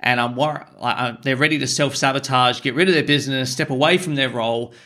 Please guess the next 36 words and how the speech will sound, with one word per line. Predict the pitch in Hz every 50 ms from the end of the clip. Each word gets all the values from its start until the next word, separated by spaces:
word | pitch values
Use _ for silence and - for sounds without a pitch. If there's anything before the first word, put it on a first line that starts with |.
| _ _ _
because | - 127 - 135 127 120 117
what's | 110 143 - - -
the | - 139
point? | 135 - - 131 120 107 -
All | - 180 180 165
that | 160 139 -
effort, | 151 160 147 - 165 170 170 - -
and | - 127 127
now | 131 131 131
I'm | 131 131
just | 123 117 - 131
miserable, | 135 143 127 135 131 127 139 135 135 135 135 131 131
unhappy. | 127 131 131 123 127 139 139 135 - 139 135 135
My | 131 131 127
family | 127 - 139 139 135 135 135 127
doesn't | 131 127 123
get | 127 127 123
along | 120 120 127 131
with | 127 120
me." | 120 123 123 123 123 -
All | - 139 135
those | 127 123 123
types | - 135 123 127 -
of | 117 -
things | - 143 143 143 143 131 120
can | - 131 -
come | - - - - 208 127 117 120 135 131 - - - - - - _
because | - - 139 139 131 127 123 120 - -
their | 120 120 117
mindset | 120 120 123 131 143 156 160 170 170 147 - - 117 110 110 110 - - _ _ _ _ _ _
has | _ 127 131 - - - -
only | 151 151 160 170 170 165 147
ever | 147 139 127 127 127
revolved | 127 120 120 123 123 120 117 117
around | 117 113 117 113
success. | - 117 - - 123 120 117 117 117 - -